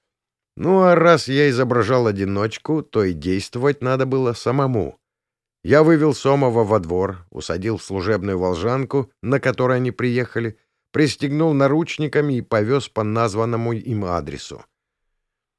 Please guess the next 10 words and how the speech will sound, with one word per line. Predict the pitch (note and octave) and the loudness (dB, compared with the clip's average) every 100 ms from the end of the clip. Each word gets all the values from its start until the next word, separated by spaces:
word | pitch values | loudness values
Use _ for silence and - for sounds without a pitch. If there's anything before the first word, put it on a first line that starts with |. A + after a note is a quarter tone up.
| _ - | _ -8
Правда, | F#2 B2 B2 B2+ | 2 2 4 0
по | C3 | 0
пути | A2+ B2 C3 | -2 -4 -2
я | C3 | 0
остановился | A#2 - A#2 A#2+ B2+ A#2+ - A2+ | 0 0 -2 0 0 -2 0 0
у | |
автомата | A2+ - A#2+ C#3 C3 - D2 - - | 0 -2 -2 0 -2 -4 -12 -10 -10
и | B2+ | -8
проинформировал | - A2+ B2+ A#2+ C3 D3 C3+ F#2+ D#2 D2+ | -4 -2 -2 -4 -2 -2 -2 -4 -4 -6
Леонида | D2+ F2 A#2 C#3+ C#3 B2+ | -6 -4 -4 -2 -2 -4